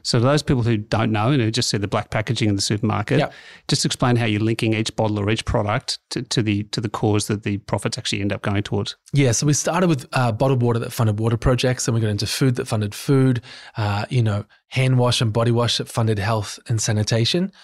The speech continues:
Speaker 2: We've since grown up in our thinking, um, and we may unpack this further later, but we no longer tie our funding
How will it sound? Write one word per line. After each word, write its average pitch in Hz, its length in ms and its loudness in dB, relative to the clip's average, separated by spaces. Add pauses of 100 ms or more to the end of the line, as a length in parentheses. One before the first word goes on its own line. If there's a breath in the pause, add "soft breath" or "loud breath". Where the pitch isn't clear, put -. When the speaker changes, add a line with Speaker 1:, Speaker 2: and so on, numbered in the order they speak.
(340 loud breath)
Speaker 2:
We've 139 360 4
since 175 440 2
grown 131 460 2
up 135 300 0
in 120 160 2
our 110 100 2
thinking, 139 500 -2 (440 soft breath)
um, 120 380 2
and 120 100 2
we 123 100 4
may 123 160 4
unpack 120 440 0
this 110 200 0
further 113 300 2
later, 107 320 0
but - 160 -4
we 123 80 2
no 120 160 2
longer 113 260 0
tie 101 580 -2 (280 loud breath)
our 104 100 2
funding 107 480 -2